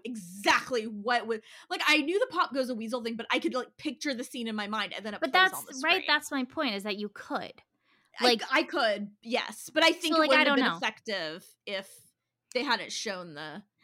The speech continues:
Speaker 1: I
Speaker 2: Like,
Speaker 1: think
Speaker 2: our
Speaker 1: showing it is what, like, clinched it as, like, a
Speaker 2: I just,
Speaker 1: as a
Speaker 2: I
Speaker 1: very powerful
Speaker 2: I go back and forth
Speaker 1: scene.
Speaker 2: because I think, I think arguably that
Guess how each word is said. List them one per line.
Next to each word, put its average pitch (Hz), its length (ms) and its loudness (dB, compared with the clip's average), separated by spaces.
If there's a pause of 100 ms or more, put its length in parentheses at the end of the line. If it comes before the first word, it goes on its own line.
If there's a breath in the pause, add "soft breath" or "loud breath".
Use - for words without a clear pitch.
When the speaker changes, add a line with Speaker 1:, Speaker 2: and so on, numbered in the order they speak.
(140 soft breath)
Speaker 1:
I 247 60 2
Speaker 2:
Like, 254 120 6
Speaker 1:
think 294 120 4
Speaker 2:
our 269 140 6
Speaker 1:
showing 254 520 2
it 233 140 0
is 208 160 -8
what, 220 240 -2
like, - 240 -8
clinched - 640 -10
it 98 240 -10
as, 131 220 -12
like, 180 220 -10
a 135 280 -10 (680)
Speaker 2:
I 269 120 4
just, 277 280 -6
Speaker 1:
as 214 220 -4
a 254 160 2
Speaker 2:
I - 20 -2
Speaker 1:
very 220 240 -2
powerful 175 1040 -10 (220)
Speaker 2:
I 262 100 -2
go 294 140 2
back 269 220 0
and 240 140 -4
forth 208 240 0
Speaker 1:
scene. - 60 -14
Speaker 2:
because 220 220 -4
I 226 140 -2
think, 220 400 -6
I 214 80 -4
think 208 240 -8
arguably 208 600 -2
that 190 180 2